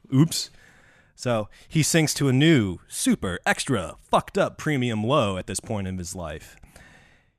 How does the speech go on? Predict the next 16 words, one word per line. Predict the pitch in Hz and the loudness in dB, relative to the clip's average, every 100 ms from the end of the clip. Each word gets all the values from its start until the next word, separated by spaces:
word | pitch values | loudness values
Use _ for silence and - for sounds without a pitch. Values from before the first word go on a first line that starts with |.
| _ | _
He | 135 165 | -2 -2
forges | 170 226 277 202 127 110 - | 2 6 6 6 4 0 0
and | 165 143 | 0 0
plants | - 202 233 180 - | 2 2 4 2 -2
an | 147 | -2
addendum | 147 110 190 247 175 117 113 - _ - | 0 0 2 4 6 4 2 -4 _ -6
to | - | 2
the | 151 143 | 4 6
will | 160 180 127 123 - _ | 6 6 6 2 -2 _
that | 127 131 | -2 0
got | 117 135 127 | 4 4 4
Maud | 131 135 131 123 | 2 2 2 0
King | 156 127 120 113 _ _ | 0 2 0 -4 _ _
two | - 156 | 2 4
million | 123 120 113 | 4 4 2
dollars | 110 139 95 - - - | 4 4 2 -2 -12 -16